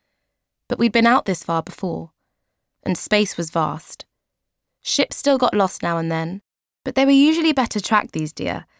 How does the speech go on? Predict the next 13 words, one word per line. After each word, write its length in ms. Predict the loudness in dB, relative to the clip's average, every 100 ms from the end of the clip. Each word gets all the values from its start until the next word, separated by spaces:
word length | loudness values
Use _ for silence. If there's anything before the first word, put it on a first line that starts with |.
| _ _ _ _ _
and 100 | 2
in 120 | 6
the 60 | 4
centuries 540 | 4 2 2 2 2
since 240 | 2 -4 -2
the 140 | 2
white 280 | 4 2 2
drive 420 | 2 4 2 0
had 120 | -4
turned 320 | -2 0 0 -2
space 460 | -2 0 0 -4
from 180 | -6 -2
an 100 | -2